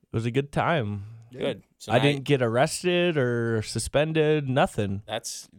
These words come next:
Speaker 3: seems,
Speaker 1: Indefinitely.
Speaker 3: so you're doing better than most people.
Speaker 1: <laughs> Yeah.
Speaker 3: It seems.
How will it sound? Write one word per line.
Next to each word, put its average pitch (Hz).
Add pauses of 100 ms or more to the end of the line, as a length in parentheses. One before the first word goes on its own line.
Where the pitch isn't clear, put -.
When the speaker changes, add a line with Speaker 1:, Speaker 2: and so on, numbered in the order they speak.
(120)
Speaker 3:
seems, 120
Speaker 1:
Indefinitely. 117
Speaker 3:
so 110
you're 107
doing 123
better 127
than 131
most 143
people. 95
Speaker 1:
<laughs> -
Yeah. 160
Speaker 3:
It 131
seems. 92